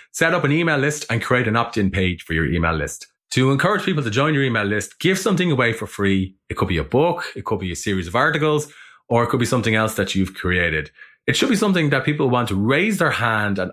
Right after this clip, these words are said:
opt in to get. They raise their hand and they put in their email address into the form that you set up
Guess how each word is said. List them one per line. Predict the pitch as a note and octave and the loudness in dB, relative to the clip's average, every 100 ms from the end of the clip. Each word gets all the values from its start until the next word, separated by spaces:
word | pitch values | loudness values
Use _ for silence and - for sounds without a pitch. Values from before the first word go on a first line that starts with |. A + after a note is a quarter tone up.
| - | 0
opt | A#2 - G#2 | 0 0 -2
in | G#2 G2 | 0 0
to | F2 | -2
get. | E2 E2+ E2+ - | -2 -2 -2 -2
They | F#2 | 0
raise | G2+ D3+ G3 | 2 2 2
their | E3 | 0
hand | - G#2+ G2+ F#2+ | 0 -2 -2 -2
and | E2 | -2
they | E2+ | -4
put | - A#2 | -2 0
in | A2 | 2
their | G2 | 2
email | G2+ G2 F2+ | 2 2 2
address | E2+ F2+ F#2+ - - | 2 0 -2 -8 -2
into | F#2 F2+ D#2+ | 2 2 0
the | |
form | D#2+ F#2+ F#2 F2+ | 0 2 2 2
that | F2 | 0
you | E2+ | -2
set | - D#2 | -2 0
up | D#2+ - | -2 -4